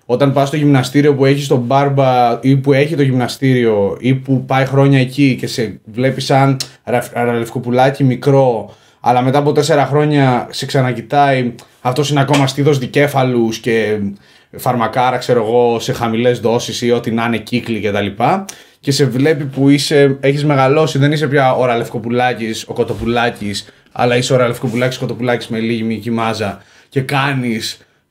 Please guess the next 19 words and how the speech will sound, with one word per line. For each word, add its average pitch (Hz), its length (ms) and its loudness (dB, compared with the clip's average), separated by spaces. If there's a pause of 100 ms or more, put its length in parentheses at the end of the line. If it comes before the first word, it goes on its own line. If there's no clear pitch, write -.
κιλά 143 420 2
που 151 80 -6
για 143 80 2
αυτόν 143 300 0
είναι 143 140 4
εξωπραγματικά, 127 800 0
δηλαδή 101 220 -4
το 113 100 -2
ένα, 110 420 -2
ένα 110 200 -8
εξήντα, 113 460 -4
ένα 110 400 -2
ογδόντα 98 420 -6
squat 113 340 -4
σε 139 120 -10
commercial 107 360 -6
γυμναστήρια 110 420 -6
στην - 160 -10
Ελλάδα, 104 580 -4